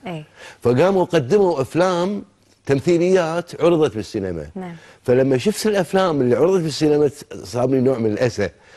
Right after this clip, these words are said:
Speaker 2: لأن لا السيناريو سيناريو فيلم سينمائي، ولا التصوير أسلوب التصوير السينمائي، لأن
Speaker 1: نعم.
Speaker 2: السيناريو، لما شفت السيناريو اللي قدم لي وشفته مكتوب بالطريقة السينمائية، أنا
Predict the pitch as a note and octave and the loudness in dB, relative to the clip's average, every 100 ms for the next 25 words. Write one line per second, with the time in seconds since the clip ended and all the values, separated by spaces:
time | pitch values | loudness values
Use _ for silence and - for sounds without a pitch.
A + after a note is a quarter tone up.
0 | - - B2 B2+ B2+ C#3 F3+ - F3 F3+ | -20 -6 0 2 4 2 0 0 2 2
1 | D3+ C#3 - C3 B2+ A#2 G#2+ F#2+ - _ | 2 2 0 -2 0 0 0 -4 -10 _
2 | _ _ _ - B2 B2+ F3+ G3 _ _ | _ _ _ -4 0 0 0 -6 _ _
3 | _ - G#2+ G2+ G2 A2+ F3+ F#3+ - - | _ -4 -2 0 -2 0 -2 -2 -18 -20
4 | - F#2+ G#2 F#3 A3+ A3 A3 G3 G3+ G#3+ | -12 -4 2 4 4 2 0 0 0 4
5 | A3 G#3 E3 A3+ G3+ - F3 F3+ C#3+ - | 4 2 -2 -2 -2 -4 -2 0 -2 -2
6 | C3 A2+ G#2 A2+ A2+ B2 C#3 C3+ A#2+ - | -2 0 0 0 0 0 2 2 0 -2
7 | B2+ G3 G#3 F#3 D#3+ - _ _ _ _ | -2 0 -2 0 -2 -4 _ _ _ _
8 | _ _ _ _ F2 F2+ F2 D#3+ - A#2 | _ _ _ _ -6 -6 -4 -6 -8 -10
9 | - B2 B2 A2+ F2 A2+ A#2 G#2+ F#2 G2 | -6 -4 -2 -2 -2 -4 -2 -2 -2 -4
10 | A2 _ - - - E2+ D#2+ D#3+ - G2 | -8 _ -20 -20 -12 -6 -4 -2 -2 -4
11 | F#2 - F3+ G3+ A#2+ D#2+ _ _ _ _ | -6 -4 0 2 0 -6 _ _ _ _
12 | _ _ - A2+ D3+ D#3 F3 - C#3+ C3+ | _ _ -4 -2 0 0 -2 -2 0 2
13 | C3 C3 C#3 D3+ C3 B2 A#2+ A2+ | 2 2 4 4 2 0 -2 -4